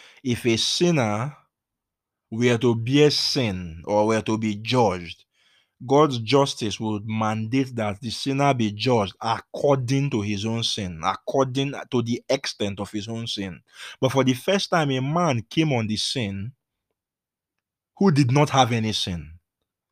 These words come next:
And by virtue of the fact he didn't have any sin, there was no limit to the sin that could be heaped on him.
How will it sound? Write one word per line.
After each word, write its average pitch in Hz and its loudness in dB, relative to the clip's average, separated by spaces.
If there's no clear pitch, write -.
And 123 4
by 127 0
virtue 202 0
of 151 6
the 135 4
fact 151 0
he 131 0
didn't 131 0
have 123 2
any 123 -2
sin, 113 -4
there 110 0
was 110 2
no 139 4
limit 139 2
to 113 0
the 107 -2
sin 107 -4
that 123 0
could 120 0
be 120 -2
heaped 110 0
on 110 -4
him. 95 -4